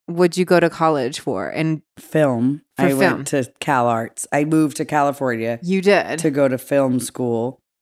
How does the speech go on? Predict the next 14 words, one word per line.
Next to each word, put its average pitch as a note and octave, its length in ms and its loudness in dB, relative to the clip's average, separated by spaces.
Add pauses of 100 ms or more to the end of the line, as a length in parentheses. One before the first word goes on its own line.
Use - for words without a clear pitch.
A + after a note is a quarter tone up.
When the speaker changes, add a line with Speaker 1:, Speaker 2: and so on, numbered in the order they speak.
(440)
Speaker 1:
And F#3 140 2
where G3+ 160 2
did F3 160 -4
that G3 260 0
come D3+ 220 -6
from? - 460 -10 (120)
You D#3 240 -4
just C#3+ 180 -10
always D3 520 -4 (500)
loved D3 640 -4
the D3+ 60 -16
f-, - 100 -18 (180)
movies? G#3 480 0
And D#3 220 -16